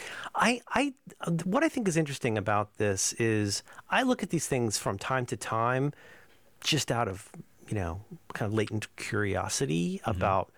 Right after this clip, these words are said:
Speaker 1: new stuff and what's happening in trends and stuff. But, like, you know, I, I very rarely commit to any kind of a big change like that anymore. And,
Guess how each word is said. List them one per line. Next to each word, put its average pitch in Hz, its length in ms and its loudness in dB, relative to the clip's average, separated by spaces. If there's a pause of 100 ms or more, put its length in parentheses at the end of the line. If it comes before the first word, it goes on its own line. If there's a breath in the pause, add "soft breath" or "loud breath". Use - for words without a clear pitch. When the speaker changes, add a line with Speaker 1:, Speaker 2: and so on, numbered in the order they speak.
(140 soft breath)
Speaker 1:
new 110 300 2
stuff - 520 0
and 92 220 -2 (300 loud breath)
what's 92 280 -4
happening 143 540 0
in 110 300 0
trends 175 460 2
and 165 100 0
stuff. 160 340 -2
But, - 160 -4
like, 104 300 -2 (640 loud breath)
you 135 80 2
know, 113 80 2
I, 123 180 2 (140)
I 127 100 2
very 107 760 2 (520)
rarely 104 580 -2
commit 92 500 0 (180)
to 107 120 -4
any 98 200 0
kind 92 180 -4
of 90 80 -4
a 87 60 -4
big 90 180 -6
change 98 340 -2
like 107 120 -2
that 120 180 0
anymore. 127 460 0 (460 loud breath)
And, 165 140 0